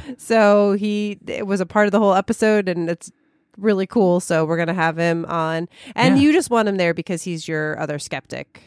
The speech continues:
Speaker 1: He's your
Speaker 2: He's
Speaker 1: skeptic
Speaker 2: the only
Speaker 1: bro.
Speaker 2: other skeptic. Yeah.
Speaker 1: Yeah.
Speaker 2: 'Cause we only have two skeptics.
Speaker 1: That's it. <laughs>
Speaker 2: We've never had another skeptic on the show.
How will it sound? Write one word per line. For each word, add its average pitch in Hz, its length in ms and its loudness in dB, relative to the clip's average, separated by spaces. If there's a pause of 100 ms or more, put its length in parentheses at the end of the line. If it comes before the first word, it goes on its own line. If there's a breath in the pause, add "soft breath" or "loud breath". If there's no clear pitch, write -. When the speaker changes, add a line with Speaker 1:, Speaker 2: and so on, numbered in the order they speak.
(140)
Speaker 1:
He's 190 180 -6
your 165 80 -4
Speaker 2:
He's 160 120 2
Speaker 1:
skeptic 147 160 2
Speaker 2:
the 123 60 6
only 123 180 4
Speaker 1:
bro. 117 80 4 (100)
Speaker 2:
other - 80 2
skeptic. 92 580 -8
Yeah. 110 80 -8
Speaker 1:
Yeah. 151 280 -4 (600)
Speaker 2:
'Cause 104 120 -4
we 107 80 2
only 107 180 2
have 101 120 0
two 107 180 -4
skeptics. 87 560 -10
Speaker 1:
That's 170 200 -6
it. 156 260 -6
<laughs> - 60 -8
Speaker 2:
We've 143 300 4
never 135 540 2
had 120 360 0
another 107 380 -2
skeptic 98 500 -2
on 90 160 0
the 90 80 -2
show. 82 360 -6